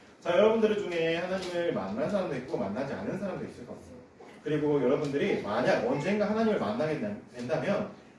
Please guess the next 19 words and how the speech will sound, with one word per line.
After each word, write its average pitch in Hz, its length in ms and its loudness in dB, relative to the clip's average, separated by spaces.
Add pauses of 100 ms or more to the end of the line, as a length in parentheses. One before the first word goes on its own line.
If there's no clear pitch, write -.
우리 156 280 -2
이 151 260 -4
이야기 165 260 0
속에서 156 500 -4
그 156 120 -12
세 233 160 -8
가지 240 260 0
모습 123 340 -6
중에 151 160 -8
하나로 247 600 -2
하나님을 180 300 -6
만날지도 117 480 -4
모릅니다. 98 420 -10 (880)
어쩌면 262 380 2
이것과 233 340 4
전혀 240 340 0
다른 156 200 -2
모습일지도 160 540 -6
모릅니다. 208 360 -8